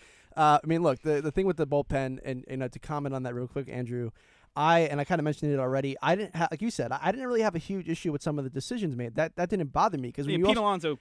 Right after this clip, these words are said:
Speaker 2: when you look at it,
Speaker 1: looked
Speaker 2: exactly,
Speaker 1: like Lucas Duda in the
Speaker 2: I,
Speaker 1: World Series.
Speaker 2: you know, I, I,
Speaker 1: <laughs>
Speaker 2: I like Pete a lot. I do think he actually is a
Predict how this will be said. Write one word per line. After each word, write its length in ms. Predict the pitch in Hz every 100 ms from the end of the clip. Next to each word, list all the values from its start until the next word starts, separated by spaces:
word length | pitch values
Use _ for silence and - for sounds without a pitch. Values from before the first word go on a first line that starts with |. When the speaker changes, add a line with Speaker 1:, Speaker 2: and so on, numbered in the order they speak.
| _
Speaker 2:
when 120 | 202
you 80 | 214
look 160 | 285 285
at 140 | 214
it, 20 | 202
Speaker 1:
looked 40 | 196
Speaker 2:
exactly, 220 | 247 196
Speaker 1:
like 60 | 170
Lucas 240 | 202 185
Duda 240 | 147 208 185
in 60 | 170
the 60 |
Speaker 2:
I, 20 | 208
Speaker 1:
World 160 | 151
Series. 220 | - 214 233
Speaker 2:
you 60 |
know, 180 | 202 156
I, 220 | - 190 185
I, 120 | 190 196
Speaker 1:
<laughs> 80 | 190
Speaker 2:
I 40 | 185
like 220 | 202 208
Pete 200 | - 208
a 40 |
lot. 240 | 185 170 165
I 100 | 151
do 220 | 147 151
think 280 | 202 185 175 -
he 200 | - 160
actually 240 | 170 -
is 60 |
a 100 | 160